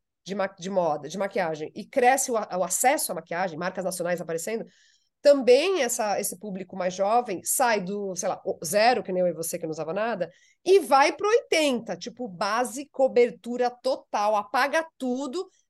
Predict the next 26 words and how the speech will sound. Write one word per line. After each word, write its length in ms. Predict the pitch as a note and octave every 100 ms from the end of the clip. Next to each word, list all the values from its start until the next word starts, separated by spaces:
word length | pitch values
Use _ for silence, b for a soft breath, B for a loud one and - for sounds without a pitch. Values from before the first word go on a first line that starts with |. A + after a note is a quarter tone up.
| -
desenha 460 | A3+ B3 G3 C4+
a 20 | D#4+
sobrancelha 640 | E4+ C#4 C#4 C4+ B3+ B3
aqui, 300 | A#3+ B3 A#3 _ _ _
cortada 540 | C4 A#3+ - A#3+ C#4+
no 100 | D#4
estilete, 720 | D4 - C4+ B3+ A3+ A#3 - -
preta, 640 | A#3+ A3+ A#3 - D#4+ G4+ - _
sabe? 500 | - - A#3+ D4 F4
Apaga 480 | G3 - A3+ C4+ C4+
a 40 |
sua, 260 | C4+ - C#4 b b b _
apaga 560 | B3+ C4 - C4 C#4+ F4
a 60 |
sua 180 | F4+ D#4
pálpebra, 440 | D4 C4 C4 C4+
recorta, 840 | C4+ B3+ - - C4+ B3+ C#4+ D#4 C#4
faz 180 | C#4 C4+
um 140 | D4+
cut 320 | D4+ C4+ -
crease, 380 | - B3+ C4+ C4
recorta, 440 | B3 A#3+ A#3+ B3
faz 160 | B3+ B3
um 160 | A#3+ A#3
novo 380 | A#3+ C#4 C#4
côncavo, 640 | - B3+ B3 C4 C#4 C#4